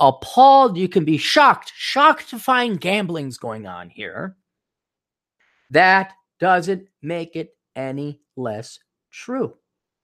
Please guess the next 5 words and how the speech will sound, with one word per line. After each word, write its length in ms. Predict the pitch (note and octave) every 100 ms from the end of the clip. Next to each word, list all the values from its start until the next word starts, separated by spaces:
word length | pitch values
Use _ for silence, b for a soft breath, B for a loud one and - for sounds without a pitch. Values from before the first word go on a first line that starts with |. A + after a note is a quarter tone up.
| _ _ _ _ _ _ _ _ _ _ _ _ _ _ _ _ _
The 40 | G#2+
majority 800 | G2+ G2 - B2 B2 A#3 C4 B3
of 120 | G#3 -
economic 640 | F3 F#3+ G#3 G3+ G#3+ A3
wealth 420 | F3 D3 B2+ B2+